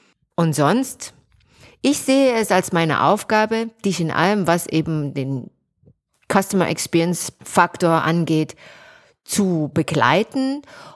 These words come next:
und eben dich auch in Veränderungsprozessen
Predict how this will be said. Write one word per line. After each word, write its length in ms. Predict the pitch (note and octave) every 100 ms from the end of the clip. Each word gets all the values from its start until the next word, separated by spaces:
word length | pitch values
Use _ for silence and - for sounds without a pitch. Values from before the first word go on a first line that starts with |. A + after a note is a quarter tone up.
| _
und 520 | F#3 F#3+ F#3 F3+ - - _ _ -
eben 320 | F#3 F#3 F3
dich 320 | G3 A3 -
auch 160 | F3+ F#3
in 280 | - F3+ F3
Veränderungsprozessen 1400 | - - E3+ G#3 G3+ F#3 F3 - F3 D#3+ F#3+ E3 F3+